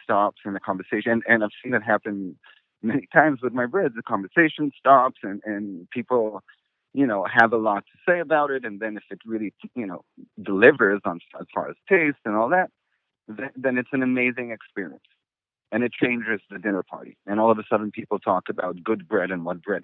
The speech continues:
can be, and, and gluten sensitivities disappear, and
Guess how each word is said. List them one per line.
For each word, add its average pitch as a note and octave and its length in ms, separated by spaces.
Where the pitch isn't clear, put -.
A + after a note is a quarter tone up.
can A2 220
be, G2 400
and, F2 280
and E2+ 480
gluten G2+ 420
sensitivities G2+ 800
disappear, A#2 760
and G2+ 140